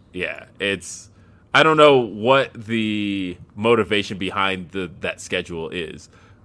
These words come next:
uh, a-, and maybe somebody explain it to me. Like, is it just, "These are the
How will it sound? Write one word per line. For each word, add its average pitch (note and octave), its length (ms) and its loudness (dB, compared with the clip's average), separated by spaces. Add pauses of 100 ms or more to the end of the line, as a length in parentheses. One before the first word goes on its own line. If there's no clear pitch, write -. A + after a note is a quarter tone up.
(100)
uh, D#2+ 380 -6 (100)
a-, - 40 -6
and F2 840 -2 (220)
maybe G2 240 0
somebody G2 320 -2
explain G2+ 360 -2
it G2+ 100 -8
to G2+ 100 -4
me. G2 140 -2
Like, F2 300 -2 (300)
is F#2 80 -8
it F#2+ 80 -6
just, F#2 440 -6 (580)
"These F2 220 -10
are F2 60 -8
the D#2 180 -14